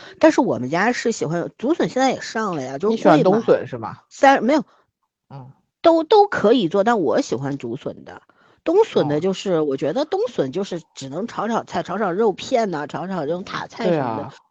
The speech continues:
Speaker 1: 但竹笋现在也有，三十块钱一斤。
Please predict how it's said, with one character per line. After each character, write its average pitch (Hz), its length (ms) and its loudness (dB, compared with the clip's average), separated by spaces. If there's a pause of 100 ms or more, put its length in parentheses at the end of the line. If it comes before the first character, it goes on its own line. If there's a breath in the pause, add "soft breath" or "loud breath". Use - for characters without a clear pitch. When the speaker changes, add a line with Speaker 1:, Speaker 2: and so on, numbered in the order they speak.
(140)
Speaker 1:
但 294 180 4
竹 262 220 -2
笋 175 200 2
现 247 140 -2
在 262 80 2
也 202 240 0
有， 233 300 0
三 240 160 -6
十 233 80 -4
块 220 180 -6
钱 202 160 -6
一 208 60 -10
斤。 208 260 -10